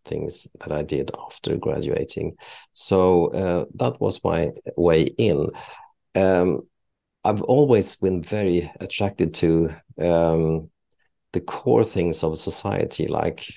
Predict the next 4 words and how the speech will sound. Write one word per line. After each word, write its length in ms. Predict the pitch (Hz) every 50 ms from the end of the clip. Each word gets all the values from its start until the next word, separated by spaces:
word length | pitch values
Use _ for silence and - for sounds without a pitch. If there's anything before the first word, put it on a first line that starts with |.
| - _
defense, 680 | - - - - - - 80 85 90 90 - - -
like, 400 | 80 78 78 80 80 82 - - - 78
like 340 | 80 80 80 80 - - -
energy, 600 | 80 80 82 80 80 90 90 87 87 85 80